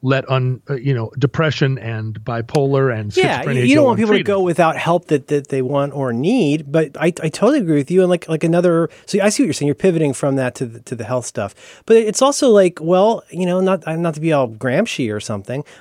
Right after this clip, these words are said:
Speaker 2: but, like, also it's hard to hold down a menial job or six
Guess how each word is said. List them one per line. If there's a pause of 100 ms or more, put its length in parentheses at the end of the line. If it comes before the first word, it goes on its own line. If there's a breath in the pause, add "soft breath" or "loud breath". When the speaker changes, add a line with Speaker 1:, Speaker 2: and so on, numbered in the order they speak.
Speaker 2:
but,
like,
also
it's
hard
to
hold
down (220 soft breath)
a
menial
job
or
six